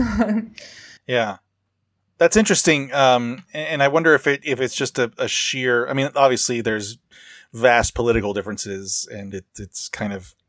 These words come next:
Speaker 2: uh, insurmountable probably at this point, but the sheer size of the United States versus, you know, the U K or, um, anywhere else like that, that,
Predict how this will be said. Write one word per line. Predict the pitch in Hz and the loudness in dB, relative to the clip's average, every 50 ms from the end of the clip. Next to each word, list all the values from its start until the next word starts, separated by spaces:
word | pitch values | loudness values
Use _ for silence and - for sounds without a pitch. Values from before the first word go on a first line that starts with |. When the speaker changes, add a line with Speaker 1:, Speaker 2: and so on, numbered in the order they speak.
| _ _ _ - | _ _ _ -6
Speaker 2:
uh, | 151 127 117 117 127 | -4 -2 -2 -2 -2
insurmountable | - 185 165 147 - - 135 123 135 135 131 123 110 117 113 | 0 0 0 0 0 0 2 4 4 4 4 4 2 0 -2
probably | 107 - 120 113 110 107 | -2 0 0 0 0 0
at | 101 | -2
this | - 117 107 | -4 -4 -6
point, | - - - 110 107 104 104 _ _ - - - - _ | -6 -6 -4 -4 -4 -4 -6 _ _ -20 -20 -20 -12 _
but | - 165 - | -2 0 2
the | 156 | 2
sheer | 147 - - 208 208 175 | 2 4 4 6 4 4
size | - - - - 143 123 117 123 127 127 127 131 127 120 113 107 101 - | 4 4 2 4 6 6 8 8 8 8 8 6 4 2 -2 -6 -6 -6
of | - 131 123 117 117 113 110 107 104 101 98 113 - _ | -6 -4 -2 0 0 -2 -2 -4 -10 -16 -20 -20 -20 _
the | 135 120 | -10 -4
United | 120 123 117 117 117 113 110 98 | -4 -2 0 0 0 0 0 -2
States | - - 120 117 117 110 - | -2 0 0 0 -2 -2 -6
versus, | - - 117 117 - - 127 117 110 110 107 101 101 - - - _ _ _ _ _ _ _ _ _ _ | -2 0 0 0 0 -2 -4 -4 -6 -6 -6 -6 -6 -8 -8 -10 _ _ _ _ _ _ _ _ _ _
you | 160 135 127 | -10 -6 -4
know, | 120 113 107 | -2 0 0
the | 104 113 | -2 -2
U | 110 117 120 107 | -2 0 0 2
K | - - 127 113 113 113 113 113 110 107 | 2 4 4 4 4 4 4 2 2 0
or, | 107 104 101 101 101 101 104 113 110 | -2 0 0 0 0 0 -2 -4 -6
um, | 107 104 101 95 95 101 104 - _ _ - - | -8 -8 -8 -8 -10 -12 -14 -14 _ _ -8 -4
anywhere | 170 156 143 139 | 0 4 6 6
else | 135 135 135 - - | 8 6 6 6 4
like | 139 123 - | 2 2 2
that, | - 135 127 - _ _ _ _ _ _ - - | 2 0 0 -2 _ _ _ _ _ _ -20 -18
that, | - 147 139 147 143 139 - | -8 0 2 4 4 4 2